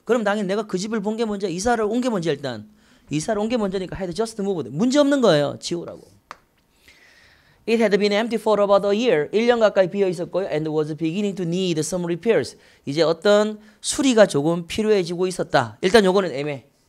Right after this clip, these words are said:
확실한 건 없어요. 일단 과거, 과거 맞으니까 여기가 대과거면 한쪽은 일반적인 과거 나오는 게 원칙적으로 틀린 건 없습니다. 그 다음에 but the house was exactly what I wanted. 내가 원했던 거. 그래서 보세요. 내가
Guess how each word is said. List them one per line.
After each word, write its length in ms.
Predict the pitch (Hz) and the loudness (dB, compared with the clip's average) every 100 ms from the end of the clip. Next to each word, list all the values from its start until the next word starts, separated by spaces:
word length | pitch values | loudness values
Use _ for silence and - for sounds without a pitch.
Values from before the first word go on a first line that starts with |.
| _ | _
확실한 320 | - 202 220 | -4 0 2
건 100 | 208 | 4
없어요. 380 | 175 165 180 202 | 4 4 6 6
일단 160 | 208 175 | 4 -4
과거, 280 | 160 160 202 | -2 -2 0
과거 220 | 190 190 | 0 0
맞으니까 580 | 147 135 196 147 135 175 - - - - | -2 -2 -2 0 0 -2 -8 -20 -6 2
여기가 320 | 196 247 233 | 4 6 4
대과거면 520 | - 147 185 190 190 160 | 4 4 4 2 0 -2
한쪽은 440 | 165 175 220 214 | -2 0 2 2
일반적인 460 | 208 226 233 214 175 | 2 4 4 2 2
과거 240 | 151 170 | 0 0
나오는 220 | 160 139 | -6 -8
게 60 | 156 | -6
원칙적으로 440 | 147 214 190 185 | -4 -6 -6 -6
틀린 180 | 170 208 | -4 -4
건 100 | 151 | -4
없습니다. 640 | 123 135 139 98 85 113 185 - _ _ _ _ | -4 -6 -8 -8 -8 -12 -16 -18 _ _ _ _
그 100 | - | -2
다음에 300 | 180 175 160 | 2 2 2
but 220 | 139 190 | 0 0
the 120 | 185 175 | 0 0
house 300 | 226 233 208 | 0 0 -2
was 120 | 185 170 | -4 -4
exactly 560 | 170 175 226 226 196 | -2 -2 -2 -2 -2
what 200 | 180 175 | 0 0
I 80 | 180 | 0
wanted. 300 | 175 202 160 | 0 -4 -4
내가 200 | 139 160 | 0 2
원했던 420 | 151 185 190 - | 2 0 -2 -2
거. 140 | 202 190 | 0 2
그래서 160 | 202 | 0
보세요. 320 | 160 151 208 269 - - _ | 0 2 2 0 -10 -20 _
내가 640 | 117 147 165 208 151 104 | 2 4 6 6 4 0